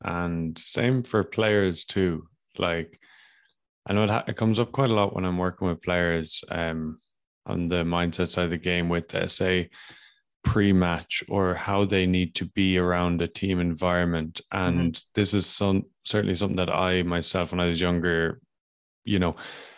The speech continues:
Speaker 1: I felt I needed to be very serious. I felt I needed to be a certain way, like, act a certain way,
Speaker 2: Yeah.
Speaker 1: um, eh, before we even got togged out. Like, when we met for the team meeting, I had to be a
Speaker 2: Yeah.
Speaker 1: certain way and act a certain way. And,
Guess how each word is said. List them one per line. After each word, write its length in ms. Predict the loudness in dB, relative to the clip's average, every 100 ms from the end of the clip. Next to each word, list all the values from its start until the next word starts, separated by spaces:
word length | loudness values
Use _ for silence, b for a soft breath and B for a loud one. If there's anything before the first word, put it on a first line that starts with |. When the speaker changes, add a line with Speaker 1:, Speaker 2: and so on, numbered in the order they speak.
| B
Speaker 1:
I 100 | -8
felt 320 | -2 0 2 2
I 100 | 2
needed 440 | 2 2 0 -2
to 280 | 0 0 0
be 200 | -2 -2
very 300 | 0 0 0
serious. 500 | 0 0 2 0 -2
I 80 | -4
felt 300 | -2 -2 -2
I 60 |
needed 360 | -2 -2 -4 -6
to 80 | -10 -4
be 560 | -2 0 0 -2 -4 B B B B _
a 80 | -4
certain 420 | 2 2 2 2
way, 640 | 2 2 4 2 2 -2 -6 -6
like, 360 | -4 -4 -6 -4
act 320 | -2 -2 -2
a 60 | 0
certain 360 | 2 0 0 0
way, 640 | 2 2 2 0 -4 -8 _ -4
Speaker 2:
Yeah. 280 | 0 2 2
Speaker 1:
um, 420 | 0 -2 -4 -6 -10 -20 _ _ -2
eh, 240 | 0 0
before 640 | -2 -2 0 2 4 4
we 140 | 4 2
even 180 | 2 2
got 220 | 0 0
togged 340 | 0 0 2
out. 240 | 4 4 2
Like, 160 | -2
when 120 | -2 0
we 120 | 0
met 280 | 2 0 0
for 100 | -2
the 140 | -2
team 320 | 0 2 4
meeting, 360 | 4 4 4 4
I 120 | 2
had 220 | -2 -4
to 100 | -8 -4
be 120 | -2
a 40 |
Speaker 2:
Yeah. 60 | 0
Speaker 1:
certain 320 | -2 -2 0
way 220 | 2 2
and 80 | 0
act 200 | -2 -4
a 40 |
certain 240 | -4 -2 0
way. 200 | 0
And, 120 | 0